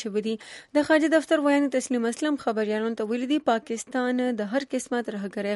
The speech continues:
غندنه کوي او د فرانس حکومت او خلکو سره په دغه پیښه باندې د خفګان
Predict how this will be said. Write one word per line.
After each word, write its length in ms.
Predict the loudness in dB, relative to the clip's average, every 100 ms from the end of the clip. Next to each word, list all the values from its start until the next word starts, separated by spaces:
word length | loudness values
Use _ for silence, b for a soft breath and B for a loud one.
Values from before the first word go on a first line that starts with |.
| -4
غندنه 360 | -6 -4 -4 -2 0
کوي 180 | 2 0 B B B
او 100 | 2 4
د 100 | 2
فرانس 340 | 2 2 2 0
حکومت 500 | -2 0 2 2 0
او 60 | -4
خلکو 280 | -4 -4 -4
سره 180 | -2 -2 -4
په 120 | -6
دغه 200 | -6 -8 -6
پیښه 320 | -6 -4 -4
باندې 320 | -2 -2 -2
د 100 | -4 -6
خفګان 420 | -8 -4 -4 -4